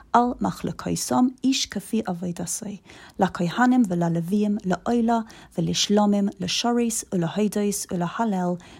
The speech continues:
b'sha'arei machanos Hashem. Translating with Metzudas David interwoven. Chizkiyahu established the divisions, the watches, of the Kohanim and the Leviim. He established each one over his watch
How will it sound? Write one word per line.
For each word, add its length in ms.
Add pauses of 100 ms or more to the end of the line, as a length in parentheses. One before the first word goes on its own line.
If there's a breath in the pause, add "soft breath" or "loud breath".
b'sha'arei 580
machanos 640 (180 soft breath)
Hashem. 600
Translating 640
with 180
Metzudas 500
David 360
interwoven. 760 (920 loud breath)
Chizkiyahu 920
established 800
the 100
divisions, 840 (100)
the 80
watches, 680 (300)
of 240
the 60
Kohanim 560
and 140
the 80
Leviim. 640 (520 loud breath)
He 220
established 680
each 340
one 400
over 320
his 320
watch 400